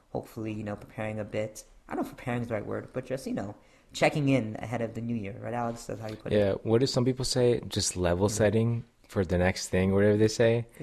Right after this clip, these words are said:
Speaker 1: They said that on my,
Speaker 2: Uh,
Speaker 1: they said that on my job a lot. They said, "Let me level set with you." I'm like, "So what were you doing before? Were we just
Speaker 2: <laughs> All right.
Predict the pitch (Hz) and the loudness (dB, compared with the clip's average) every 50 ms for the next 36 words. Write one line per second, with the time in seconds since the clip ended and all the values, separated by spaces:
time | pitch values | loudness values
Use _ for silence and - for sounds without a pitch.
0 | 139 - - - - 214 208 277 269 302 233 180 147 139 131 156 165 - 233 233 | -16 -16 -12 -6 -4 -2 0 2 4 4 6 6 6 4 4 2 0 2 0 0
1 | 170 143 131 139 143 139 135 127 127 123 113 110 120 120 151 175 190 190 185 185 | 2 2 2 4 4 6 6 6 6 6 4 4 2 2 4 4 6 6 6 4
2 | 180 165 147 143 156 147 - 135 - 95 107 101 107 117 123 131 - 180 202 233 | 4 2 2 4 2 2 2 0 0 0 -2 -4 -4 -4 -4 -4 0 4 4 4
3 | 240 233 233 233 208 180 156 123 - - 208 185 139 123 120 139 139 143 143 - | 4 4 2 2 4 4 2 4 6 6 8 8 6 4 2 0 -2 -2 -4 -4
4 | - - - 202 - - 135 110 - - | -4 -6 -6 -6 0 2 2 2 2 0